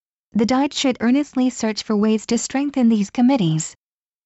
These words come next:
The launch of the committees was delayed even after the law took effect on December tenth due to a tug-of-war between the ruling and opposition forces over their membership and the setup of their secretariats.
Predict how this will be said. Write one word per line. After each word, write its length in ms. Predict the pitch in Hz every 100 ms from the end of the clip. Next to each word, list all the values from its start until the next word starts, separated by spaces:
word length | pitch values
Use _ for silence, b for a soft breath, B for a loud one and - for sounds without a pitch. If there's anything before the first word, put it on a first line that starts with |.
| _ -
The 60 | 226
launch 320 | 220 277 302
of 80 | 254
the 80 |
committees 480 | 233 262 277 330 339
was 180 | 294 277
delayed 380 | 240 220 220 214
even 260 | 220 214 165
after 300 | - 175 170
the 100 | 180
law 200 | 190 185
took 280 | 190 220 -
effect 340 | 196 240 226 -
on 100 | 156
December 540 | 165 - 202 208 202
tenth 340 | - 226 233
due 180 | - 247
to 180 | 240 233
a 80 | 226
tug-of-war 560 | - 185 175 165 196 190
between 480 | 202 - 240 233
the 100 | 220
ruling 420 | 196 214 220 226 226
and 220 | 185 190 -
opposition 640 | 170 185 175 277 - 285
forces 500 | - 185 165 170 170 -
over 220 | 220 214
their 160 | 180
membership 600 | 160 180 202 208 - 165 -
and 180 | 160 147
the 60 |
setup 340 | 160 165 156 156 -
of 100 | 170
their 120 | 208
secretariats. 1000 | - 220 196 170 254 226 165 151 - -